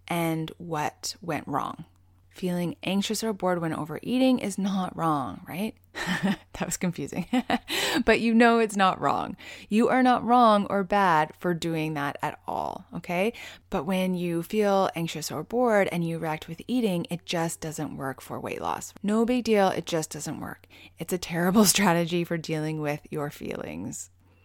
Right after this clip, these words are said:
When you're answering these questions, what's working, what's not working, and what will I do differently, watch how your brain might start judging. And it's okay if you're not feeling amazing when you're looking at yourself going off plan. All emotions are welcome,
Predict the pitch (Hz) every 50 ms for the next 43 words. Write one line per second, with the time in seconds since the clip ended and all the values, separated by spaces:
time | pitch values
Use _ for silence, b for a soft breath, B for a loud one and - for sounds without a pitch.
0 | b _ _ - 180 185 185 180 180 180 180 - - - 180 175 175 175 170 165
1 | 165 - - - 190 190 - 220 233 233 233 233 233 - - 156 151 - - 143
2 | 151 151 156 165 - B B B B B - 165 170 175 - - 175 165 170 170
3 | - 165 160 160 160 160 160 156 156 156 - - 185 180 - - 180 170 165 -
4 | - 170 165 165 165 - - 165 156 156 147 - - 175 180 185 180 196 196 190
5 | 180 165 - - - 156 165 160 - B B B B B B 196 208 226 269 285
6 | - - - 330 320 320 320 285 - - 196 185 185 185 185 185 180 175 - -
7 | - 165 160 151 - - - 127 120 - - - 52 - - - _ B B B
8 | B B B 220 240 247 - 349 349 - 254 233 233 226 220 208 196 185 - -
9 | - 208 214 233 254 240 220 208 196 190 175 190 185 180 180 180 180 175 170 170
10 | 170 170 165 165 - 175 170 175 175 - - 175 175 - - 165 165 165 - -
11 | 156 160 160 160 156 143 147 - - - - 202 190 - - - - B B B
12 | B B B B B B - 185 185 185 190 190 196 - - 180 175 170 165 -
13 | 170 165 160 - - 160 160 160 139 143 - - 175 190 220 240 247